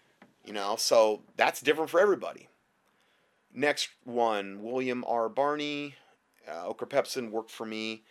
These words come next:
He says, "This is absolute truth. I have had esophageal reflux, erosion with heartburn and gastritis for thirty years. My chiropractor told me to try ochrapepsin E three, and bam,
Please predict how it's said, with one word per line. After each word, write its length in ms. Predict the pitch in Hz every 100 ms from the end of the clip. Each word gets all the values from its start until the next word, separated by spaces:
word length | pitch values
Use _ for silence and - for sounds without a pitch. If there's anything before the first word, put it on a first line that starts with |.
| _ _ _ _ _
He 160 | - 117
says, 240 | - 113
"This 160 | 127 127
is 100 | -
absolute 400 | 135 131 135 104
truth. 300 | - 123 120
I 440 | 101 113 120 117 113
have 220 | - 113 -
had 260 | 113 101
esophageal 800 | - - 123 127 113 117 120 113 -
reflux, 560 | 117 120 123 110 -
erosion 600 | - 101 107 113 123 117
with 120 | 101
heartburn 520 | - 113 101 117 110 107
and 120 | 98
gastritis 520 | 101 98 113 107 104
for 120 | -
thirty 340 | 92 - 92 92
years. 640 | 107 151 160 160 - - _ _ - - - _
My 100 | 120
chiropractor 500 | 120 123 127 131 117
told 180 | 113 127
me 60 | 107
to 60 |
try 180 | 101 113
ochrapepsin 600 | 110 107 104 110 101 101
E 80 | 98
three, 380 | - 117 120 104
and 160 | 98
bam, 540 | - 113 123 123 127